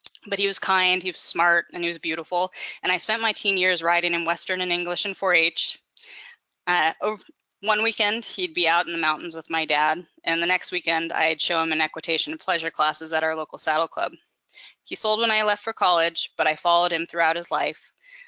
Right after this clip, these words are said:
Um, he died two years ago at the age of twenty-eight. It actually makes it a little sad to read that out loud to you guys. Uh, his last job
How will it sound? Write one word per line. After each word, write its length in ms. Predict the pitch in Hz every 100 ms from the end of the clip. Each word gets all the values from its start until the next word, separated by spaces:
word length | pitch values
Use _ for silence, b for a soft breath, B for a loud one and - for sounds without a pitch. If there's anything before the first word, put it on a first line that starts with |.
| _
Um, 460 | 165 151 139 151 180
he 180 | - 165
died 380 | 160 170 170 170
two 140 | -
years 280 | 185 190 190
ago 400 | 180 165 160 170
at 120 | 165 -
the 60 |
age 140 | 156 160
of 80 |
twenty-eight. 440 | 165 170 165 170 -
It 120 | 160
actually 260 | 151 147 -
makes 220 | 160 -
it 40 | 180
a 20 |
little 140 | 165
sad 300 | - 147 156
to 80 | 165
read 160 | 160 165
that 140 | 180
out 140 | 190
loud 180 | 156 156
to 60 | 165
you 60 |
guys. 320 | 151 151 160 - _ _ _ -
Uh, 220 | 180 175 165 B B B B _ - -
his 160 | 226 214
last 480 | 220 226 226 - -
job 260 | 214 202